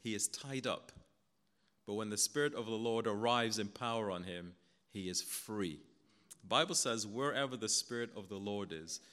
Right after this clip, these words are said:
there is freedom." That's what the Bible says. And I think it would do us well to remember that on our, on our, in our gatherings, when we meet on a Sunday, when we gather to pray, when we're in our life group, wherever we are,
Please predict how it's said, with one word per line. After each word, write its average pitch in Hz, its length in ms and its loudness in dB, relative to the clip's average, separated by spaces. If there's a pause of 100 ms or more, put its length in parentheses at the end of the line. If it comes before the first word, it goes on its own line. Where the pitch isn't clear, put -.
(220)
there 101 300 2
is - 260 2
freedom." 82 680 -6 (380)
That's 98 220 -4
what 92 140 -2
the 87 80 -8
Bible 85 340 -6
says. 76 540 -4 (540)
And 110 120 0
I 104 60 2
think 165 300 0
it 135 80 4
would 110 180 0
do 185 220 4
us - 140 6
well 131 260 4
to 123 160 0
remember 113 460 2
that 95 280 0
on 101 100 -4
our, 95 140 -4
on 101 180 -2
our, 95 120 -2 (160)
in 101 100 -6
our 98 60 -2
gatherings, 143 520 2
when 117 140 0
we 107 80 -2
meet 131 300 -4
on 107 100 -8
a 107 40 -2
Sunday, 139 580 2 (320)
when 113 100 -8
we 110 100 -6
gather 131 320 -2
to 127 140 -10
pray, 135 520 0 (200)
when 104 140 -6
we're 107 100 -2
in 104 80 -2
our 98 100 2
life 120 360 2
group, 120 340 2
wherever 127 400 2
we 117 240 -2
are, 90 320 0